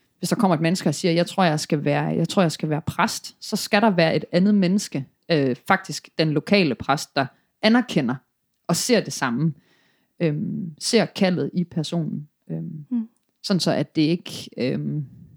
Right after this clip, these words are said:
Speaker 1: sådan så, at det ikke, øh, skader personen, og heller ikke skader kirken, hvis man tager nogle folk ind, der bliver præster, som ikke er klar til det, eller ikke
Speaker 2: Mm.
Speaker 1: skal være det, eller hvad det er, ikke?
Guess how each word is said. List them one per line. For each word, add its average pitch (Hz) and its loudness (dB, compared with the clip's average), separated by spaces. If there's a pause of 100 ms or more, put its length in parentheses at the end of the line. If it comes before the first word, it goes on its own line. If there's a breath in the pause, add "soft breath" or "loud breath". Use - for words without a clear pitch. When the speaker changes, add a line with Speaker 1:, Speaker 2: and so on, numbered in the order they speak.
(580)
Speaker 1:
sådan 190 -2
så, 160 0
at 151 -4
det 143 -4
ikke, 107 -4
øh, 127 -8 (1200)
skader 185 0 (120)
personen, 170 -4 (300)
og 165 -2
heller 160 -2
ikke 143 -8
skader 160 -6
kirken, 156 -4 (120)
hvis 156 -10
man 151 -6 (300)
tager 165 -4
nogle 151 -6
folk 160 -6
ind, 156 -6
der 156 -8
bliver 160 -10
præster, - -8
som 160 -8
ikke 165 -2
er 165 -4
klar 185 -4
til - -12
det, 160 -4
eller 151 -6
ikke 226 0
Speaker 2:
Mm. 220 -2
Speaker 1:
skal 214 -6
være 156 -2
det, 165 -4
eller 147 -10 (840)
hvad 156 -4
det 156 -4
er, 147 -6
ikke? 240 0